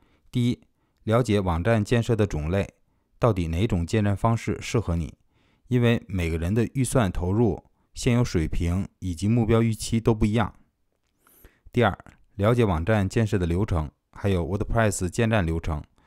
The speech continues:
以及 WordPress 的工作方式，还有主机服务器的工作方式。第三，WordPress 能做什么样的网站，比如中文的、英文的、企业展示、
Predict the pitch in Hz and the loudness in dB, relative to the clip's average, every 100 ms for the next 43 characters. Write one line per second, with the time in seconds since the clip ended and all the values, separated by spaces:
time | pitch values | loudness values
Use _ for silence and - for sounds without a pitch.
0 | _ _ - 82 95 101 - 107 104 110 | _ _ -10 -6 -2 -2 0 -2 0 0
1 | 104 90 87 87 - 110 107 95 120 131 | 0 0 -2 -2 0 0 2 2 2 2
2 | - - - _ _ _ - 98 95 92 | 0 -4 -4 _ _ _ -6 0 0 -2
3 | 85 - 101 113 - 87 107 - 90 80 | -6 -4 -2 -2 -4 -6 -6 -4 -4 -2
4 | 92 90 85 92 92 98 - _ _ _ | -2 -2 -2 -2 -2 -4 -8 _ _ _
5 | _ _ _ _ _ _ - 110 120 120 | _ _ _ _ _ _ -6 2 2 2
6 | _ _ _ _ _ - 127 127 127 113 | _ _ _ _ _ -2 0 4 4 4
7 | - 90 _ 92 90 123 165 110 - 90 | 0 -6 _ -2 0 2 4 4 4 0
8 | 101 92 82 71 73 98 - _ _ _ | 2 2 0 -2 -2 -4 -4 _ _ _
9 | _ _ - 90 92 110 - - - 139 | _ _ -6 -2 0 0 -2 -12 0 2
10 | 113 101 104 - _ 107 120 98 85 92 | 4 4 2 -2 _ 0 2 4 2 0
11 | - - _ _ - - 104 117 80 85 | -4 -10 _ _ -12 -2 2 4 2 0
12 | - 117 | 2 0